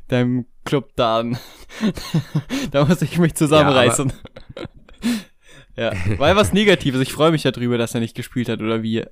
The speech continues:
Speaker 1: <laughs> Nee, also eigentlich jetzt nicht, aber für ein
Speaker 2: Es
Speaker 1: bisschen.
Speaker 2: ging ja nur vier null aus,
Speaker 1: Bisschen,
Speaker 2: ne? Also
Speaker 1: bisschen. Ich hab's gesch-, wir haben's zusammen angeschaut und ich sag, ich sag's mal so: oh, bei uns auf der Couch hat sich keiner gefreut. Ich sag, <laughs>
Speaker 2: Ja, also,
Speaker 1: kann man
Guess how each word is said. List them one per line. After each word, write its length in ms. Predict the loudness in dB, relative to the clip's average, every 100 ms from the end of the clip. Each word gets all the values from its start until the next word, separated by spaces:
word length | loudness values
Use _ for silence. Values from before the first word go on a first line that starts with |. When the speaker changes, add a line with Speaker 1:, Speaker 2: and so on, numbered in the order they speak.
| -12
Speaker 1:
<laughs> 140 | -6
Nee, 320 | -4 -2 -2 -2
also 200 | -2 0
eigentlich 180 | 0 0
jetzt 180 | -6
nicht, 260 | -8 -4 0
aber 220 | 0 0 -6 -16 -16
für 80 | -10
ein 40 | -4
Speaker 2:
Es 40 |
Speaker 1:
bisschen. 300 | -4 0 0
Speaker 2:
ging 80 | 2
ja 120 | 0
nur 120 | -2
vier 200 | -2 -2
null 160 | 0 0
aus, 220 | 0 0
Speaker 1:
Bisschen, 240 | -2 -2 -2
Speaker 2:
ne? 120 | -2
Also 360 | -6 -4 -2
Speaker 1:
bisschen. 460 | 0 -2 -2 -6 -6 -10
Ich 80 | 0
hab's 180 | 0 0
gesch-, 420 | -4 -4 -2 0
wir 100 | 2
haben's 200 | 2 0
zusammen 340 | -4 0 2 2
angeschaut 640 | -2 -2 -2 -2 -2 -2
und 140 | -4
ich 100 | -2
sag, 220 | -2 -2 -2 -4 -4 -4 -4
ich 100 | -2
sag's 260 | -2 -2 -2
mal 140 | 0
so: 220 | 2 0 -2 -14 -12 -6
oh, 120 | -6 -2
bei 120 | 0
uns 160 | 0 0
auf 120 | -2
der 120 | -2
Couch 220 | 0 0
hat 120 | 0 -6
sich 120 | -2
keiner 260 | 0 0
gefreut. 460 | -2 -6 -6 -6 -8 _ -20 _ _ _ _ _ -20 -20 -18
Ich 100 | -4
sag, 200 | -4 -2
<laughs> 640 | -6 -6 -10 -20 -18 -12
Speaker 2:
Ja, 80 | -2
also, 120 | 0
Speaker 1:
kann 80 | 0
man 80 | -2